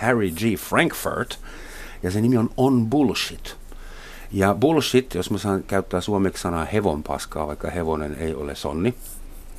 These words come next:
niin, ää, se eroaa valheesta siten, että valehtelija tietää valehtelevansa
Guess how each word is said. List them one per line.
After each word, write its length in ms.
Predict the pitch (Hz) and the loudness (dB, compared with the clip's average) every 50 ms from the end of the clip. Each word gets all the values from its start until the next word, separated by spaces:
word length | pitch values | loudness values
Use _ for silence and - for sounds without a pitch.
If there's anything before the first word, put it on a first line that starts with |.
| - - - - - - - - - - - - - - | -14 -14 -14 -14 -14 -14 -12 -12 -12 -12 -14 -14 -8 -2
niin, 420 | 80 90 95 98 101 95 92 - - - - | 2 4 6 6 6 4 4 0 -2 -2 -2
ää, 460 | 92 90 85 85 82 82 82 82 - | 0 2 2 2 2 2 2 0 -2
se 220 | - - 110 - - - | -2 -2 -2 -2 0 2
eroaa 580 | 139 190 214 208 139 92 85 76 80 101 135 143 - - - - - - - - - - - - 90 87 | 4 4 6 6 4 4 4 4 2 2 2 0 -2 -10 -14 -14 -16 -16 -16 -14 -14 -14 -14 -8 -4 0
valheesta 720 | 110 147 180 165 151 113 87 87 78 76 - - - 80 | 2 4 4 4 2 0 -2 -2 -2 -2 -4 -4 -4 -4
siten, 420 | - - 185 190 190 - 101 87 | 0 2 2 2 2 0 -2 -2
että 220 | 82 - - 95 90 | -2 -4 -4 -2 0
valehtelija 720 | 127 185 247 247 151 - - - 82 82 82 82 82 78 | 2 4 4 4 4 2 -2 -4 -4 -2 -2 -2 -2 -2
tietää 520 | - - 90 92 - - - - 78 78 | 0 4 4 4 4 4 2 0 0 2
valehtelevansa 1000 | 90 113 123 117 98 - - - 85 82 76 67 67 67 71 73 - - 135 151 | 2 2 2 2 0 -2 -2 -4 -4 -4 -4 -6 -8 -8 -8 -6 -2 -2 -2 -2